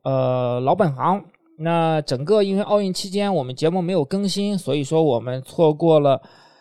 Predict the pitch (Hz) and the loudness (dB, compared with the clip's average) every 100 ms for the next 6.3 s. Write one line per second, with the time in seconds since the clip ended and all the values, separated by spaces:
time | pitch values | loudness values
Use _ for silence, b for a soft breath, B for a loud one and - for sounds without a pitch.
0 | b - 143 143 139 151 147 170 185 196 | b -4 0 2 2 2 2 4 2 2
1 | 254 269 165 113 - 233 185 170 196 196 | -4 -2 -4 -4 -2 -2 0 0 0 -2
2 | 135 131 127 127 220 196 147 196 202 160 | -2 0 2 0 -4 -2 -2 -2 -2 -2
3 | 190 277 156 147 127 127 123 160 147 139 | 2 2 2 0 -2 -2 -4 -4 -4 -4
4 | - 151 143 b b b b - 131 123 | -6 -2 -2 b b b b -6 -4 -2
5 | 175 196 196 143 165 170 143 147 147 143 | 0 0 0 0 2 4 2 2 2 2
6 | 139 135 131 | 0 -2 -4